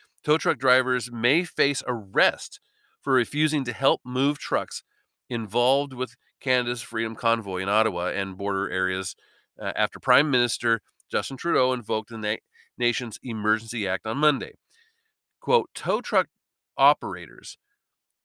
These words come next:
who have been reluctant <laughs> to cooperate with the police will also now be compelled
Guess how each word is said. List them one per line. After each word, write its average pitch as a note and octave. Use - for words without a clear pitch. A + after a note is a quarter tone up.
who C#3
have B2
been A#2+
reluctant A#2
<laughs> -
to C#3+
cooperate C3+
with A2
the G#2
police B2
will C#3+
also G#3
now C#3+
be C#3+
compelled F3